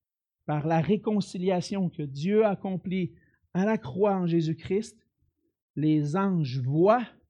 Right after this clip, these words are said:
des anges, des, des gens de toutes les nations qui sont maintenant réconciliés avec Dieu. Les anges voient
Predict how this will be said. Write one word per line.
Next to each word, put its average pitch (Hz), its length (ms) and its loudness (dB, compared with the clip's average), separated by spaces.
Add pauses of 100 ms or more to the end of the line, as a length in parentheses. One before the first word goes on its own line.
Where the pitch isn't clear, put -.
(360)
des 160 380 4
anges, 165 720 -2
des, 143 200 0
des 139 240 2
gens 190 320 4
de 165 80 2
toutes - 500 -2
les 202 180 4
nations 170 600 0 (320)
qui - 100 -14
sont 147 140 -2
maintenant 196 460 0
réconciliés 165 680 -2
avec 139 260 0
Dieu. 156 420 2 (400)
Les 165 320 6
anges 160 400 2
voient 196 480 4